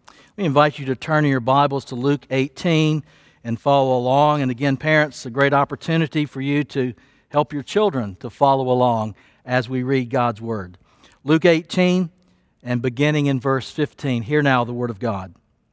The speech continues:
Now they were bringing even infants to him that he might touch them. And when the disciples saw it, they rebuked them. But Jesus called them to him, saying,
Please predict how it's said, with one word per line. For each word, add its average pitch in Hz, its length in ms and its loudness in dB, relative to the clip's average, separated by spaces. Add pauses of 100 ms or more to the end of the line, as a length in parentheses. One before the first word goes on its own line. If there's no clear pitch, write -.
(1000)
Now 160 200 6
they 175 80 4
were 170 100 4
bringing 190 380 4
even 180 320 0
infants 165 760 0
to 131 140 -2
him 147 420 4
that 143 240 2
he 156 120 0
might 165 320 4 (140)
touch - 380 2
them. 127 460 0 (600)
And 151 100 4
when 165 100 4
the 165 60 4
disciples 190 600 2
saw 196 320 4
it, 156 160 -2
they 170 180 4
rebuked 175 440 0
them. 95 260 -10 (720)
But 117 140 -4
Jesus 135 380 0
called 143 320 4
them 123 140 -4
to 127 80 -8
him, 127 140 0
saying, 123 480 0